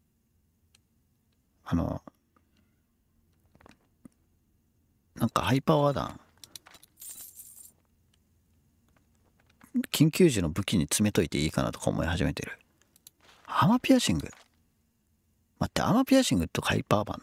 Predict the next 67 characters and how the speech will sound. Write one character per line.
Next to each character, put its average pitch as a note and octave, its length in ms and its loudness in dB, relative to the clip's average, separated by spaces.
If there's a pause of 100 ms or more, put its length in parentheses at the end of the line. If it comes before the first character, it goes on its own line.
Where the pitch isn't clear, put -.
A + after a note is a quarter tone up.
ど - 80 -2
っ - 80 -6
ち - 120 0
が - 60 -2
い - 40 -8
い - 20 -10
の？ - 100 -14 (880)
ハ - 120 0
イ、 A#2+ 120 0
ハ - 140 2
イ D3+ 100 0
パ F3 180 0
ワ D#2+ 200 -6 (360)
ー、 - 40 -20
ハ B2 100 -2
イ B2+ 60 -4
パ - 160 -2
ワ - 80 -2
ー。 - 40 -18 (1200)
ホ - 180 6
ロ A#3 140 6
ー G#4 100 0
ポ G4+ 120 2
イ F#4 60 4
ン A#3 60 4
ト - 140 0
な F2+ 80 0
ん D#2 80 -2
だ D2+ 60 -2
よ、 D2+ 80 -2
俺 D2+ 160 -4
だ。 C2+ 120 -4
ハ - 160 -2
イ F2+ 80 -2
パ - 180 -4
ー D2 40 -4
じ D2 80 -12
ゃ B1 40 -10
な C2 60 -8
く - 40 -14
て D2 100 -4
多 - 120 -4
分、 D2 120 -10 (260)
エ - 80 2
イ F2+ 60 2
チ - 120 -6
ピ F#2+ 100 0
ー D#2+ 60 -2
弾 - 140 -2
っ - 40 -20
て。 - 260 -14 (500)
<laughs> - 580 4 (1700)
ホ - 160 2
ロ E3 80 4 (140)
ー - 20 -8
ポ G3 160 2
イ E3+ 60 4
ン C3 80 0
ト - 100 -12
っ C3 60 -8
つ - 60 -6
っ - 20 -4
て - 80 -4
こ C3+ 100 0
っ C3 80 -2
ち - 140 0
に C3+ 120 0